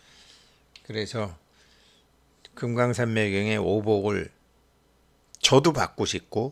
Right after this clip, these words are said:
같이 공부하는 사람도 오복을 받게 하려고, 금강,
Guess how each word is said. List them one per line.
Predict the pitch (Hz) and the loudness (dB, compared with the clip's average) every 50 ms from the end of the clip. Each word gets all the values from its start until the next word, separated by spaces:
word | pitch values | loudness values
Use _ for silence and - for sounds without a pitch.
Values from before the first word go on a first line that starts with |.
| - _ - | -8 _ -10
같이 | - 120 - - - | -8 -4 0 0 0
공부하는 | 127 123 120 110 107 107 104 101 101 98 | 0 0 -2 0 2 2 2 2 0 -2
사람도 | 87 90 92 92 92 95 101 110 | -2 -4 -2 -2 -2 -4 -4 -2
오복을 | 110 95 98 98 101 107 104 110 113 113 - _ _ _ _ _ _ _ _ _ _ _ _ _ _ _ _ _ _ _ _ _ _ - - | 0 0 0 0 0 0 0 0 -2 -2 -6 _ _ _ _ _ _ _ _ _ _ _ _ _ _ _ _ _ _ _ _ _ _ -6 -6
받게 | - - - - 117 | -6 -2 2 2 2
하려고, | 101 107 95 85 80 - - 80 - | 2 2 -2 -2 -4 -4 -6 -12 -14
금강, | - - 110 95 92 95 90 | -10 -8 -6 -4 -4 -4 -4